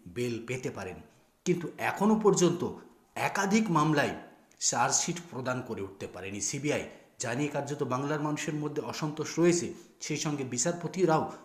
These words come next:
সিবিআইয়ের তদন্ত প্রক্রিয়া নিয়ে অসন্তুষ্ট। আর এবার কল্যাণ ভট্টাচার্য এসপি পদমর্যাদার সিবিআই আধিকারিককে সরানো মামলায় জাস্টিস অমৃতা সিনহা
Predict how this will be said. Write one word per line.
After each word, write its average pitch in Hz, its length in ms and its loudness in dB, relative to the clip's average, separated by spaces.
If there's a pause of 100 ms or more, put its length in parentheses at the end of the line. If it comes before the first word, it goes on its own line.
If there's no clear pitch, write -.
সিবিআইয়ের 139 600 0
তদন্ত 156 300 0
প্রক্রিয়া 131 400 -4
নিয়ে 110 280 -6 (240)
অসন্তুষ্ট। 110 680 -6 (420)
আর 117 140 0 (140)
এবার 131 500 -4 (140)
কল্যাণ 156 360 6
ভট্টাচার্য 151 640 0 (300)
এসপি 131 320 -2
পদমর্যাদার 139 600 0
সিবিআই 120 460 -4
আধিকারিককে 123 540 -6
সরানো 151 400 -2
মামলায় 127 360 0 (320)
জাস্টিস 117 320 -4 (140)
অমৃতা 151 360 -4
সিনহা 120 360 -8